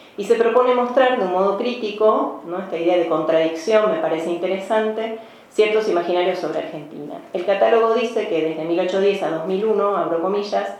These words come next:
Argentina ha sido considerado como un país moderno, con un sistema económico poderoso, inmigración europea masiva y una cultura indígena casi inexistente.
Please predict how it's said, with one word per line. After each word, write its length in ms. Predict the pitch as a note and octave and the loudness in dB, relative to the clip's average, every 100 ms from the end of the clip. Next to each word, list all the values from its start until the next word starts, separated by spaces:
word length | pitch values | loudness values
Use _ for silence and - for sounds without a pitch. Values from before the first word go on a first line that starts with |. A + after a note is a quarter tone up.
| - - - | -18 -14 -4
Argentina 500 | F#3+ G#3 A3 B3 B3+ | -2 0 0 2 0
ha 80 | B3 | 2
sido 180 | A#3 | 0
considerado 560 | G#3 F#3+ F3 F3+ G3 G3 | 0 0 2 4 4 2
como 180 | E3+ E3+ | 0 0
un 60 | |
país 200 | E3+ F3+ | 2 0
moderno, 640 | G3 G#3 A3+ A3+ A3 G#3+ G#3+ | 0 4 4 4 2 0 -2
con 140 | E3 | -2
un 80 | E3+ | -2
sistema 400 | E3+ E3+ F3 E3+ | -4 -6 -2 -2
económico 560 | E3 E3 E3+ E3+ E3+ E3+ | -2 -2 0 0 0 4
poderoso, 640 | E3+ F3+ G#3+ G#3+ G3+ F#3+ | 4 4 2 -2 -2 -4
inmigración 520 | E3+ D#3+ D#3 E3 F3 | -2 -4 -6 -4 -4
europea 420 | E3+ E3+ E3 F3 F3+ | -2 0 0 0 0
masiva 480 | F#3+ - G#3+ G#3+ | -4 -6 -4 -2
y 80 | F3+ | -2
una 160 | E3 D#3+ | -4 -6
cultura 320 | D#3+ D#3+ E3+ | -8 -6 -4
indígena 580 | E3 E3+ F3 F3+ F#3+ F#3+ - - - | -4 -4 -6 -4 -6 -6 -14 -20 -4
casi 260 | E3 D#3+ E3+ | -2 0 -2
inexistente. 880 | D#3 - D3 - - C#3+ C3+ - | -2 -4 -10 -10 -8 -8 -10 -12